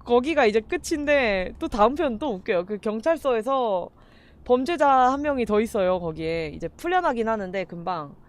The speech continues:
범죄자 한 명이랑 이제 좀 친해진 거예요. 근데 걔 약간 질이 안 좋은 사람이었던 거지. 그래서 그 남자한테 물드는데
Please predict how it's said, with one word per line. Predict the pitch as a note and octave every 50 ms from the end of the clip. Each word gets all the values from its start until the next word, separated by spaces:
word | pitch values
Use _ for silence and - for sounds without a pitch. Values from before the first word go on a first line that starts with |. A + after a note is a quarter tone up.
| - - - - - - - -
범죄자 | - B3 C4+ C#4+ C#4+ D4
한 | D4 D4+
명이랑 | D4+ D4+ D4 C4+ B3 A3 G3+
이제 | F3+ E3 F3 E3 D#3 D3 -
좀 | G#3+ G#3+
친해진 | - - D#4 E4+ D#4 B3+ A#3
거예요. | F#3+ E3+ D#3 D#3+ F#3 G3+ F#3 D#3 C#3+ - - - - - - - - - _ - _ - - -
근데 | - G#3
걔 | - A3+ G#3 G3+ F3 C#3+
약간 | F3 F3 F#3+ G3+ F3+
질이 | - - B3 C4 B3+
안 | F#3+ F3+ F#3
좋은 | A3+ B3 A3+ A3 G#3+ G#3 G3+ G3+
사람이었던 | A3 A#3 A3 A3 G#3+ F#3+ E3+ D3 - D#3 D3
거지. | C#3+ D3 C#3+ E3 F#3 F3+ D#3 C#3 B2+ - - - - - - - - - - -
그래서 | - A#3+ A#3+ A#3 A#3 A#3+ A#3+ C#4 C#4+ C4 A#3 G3+ F3+ E3 F3 - G3+ - _ - - -
그 | - G#3+
남자한테 | A3 G#3+ G#3+ A#3+ C#4 C#4+ C4 B3+ G#3+
물드는데 | F#3 G#3 A#3+ A#3 C#4 D4+ C4+ B3+ A3+ A3+ A#3+ C4 B3+ A3 F#3 E3 D#3